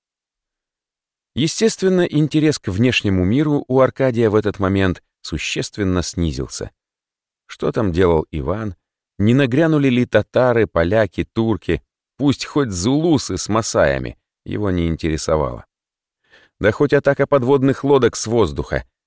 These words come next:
как раз место подходящее. Не до них. «Снимай штаны, посмотрим, что там у тебя», раздалось прямо над ухом, по традиции этого дня, неожиданно.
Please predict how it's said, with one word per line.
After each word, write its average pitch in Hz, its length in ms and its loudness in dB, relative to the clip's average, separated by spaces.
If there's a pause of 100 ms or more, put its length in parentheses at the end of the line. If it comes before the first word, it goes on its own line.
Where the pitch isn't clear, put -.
(140)
как - 200 -2
раз 107 240 2
место 104 400 0
подходящее. 87 840 0 (320)
Не 85 280 -4
до 80 180 -2
них. 78 480 -4 (1300)
«Снимай 87 560 0
штаны, 92 580 0 (320)
посмотрим, 82 720 -2
что 90 240 -2
там 78 180 -2
у 76 80 -4
тебя», 73 400 -4 (460)
раздалось 80 580 -2
прямо 78 340 -2
над 73 240 -4
ухом, 73 300 -6 (320)
по 78 100 -6
традиции 78 600 -4
этого 73 400 -4
дня, 98 260 -4
неожиданно. 85 920 -4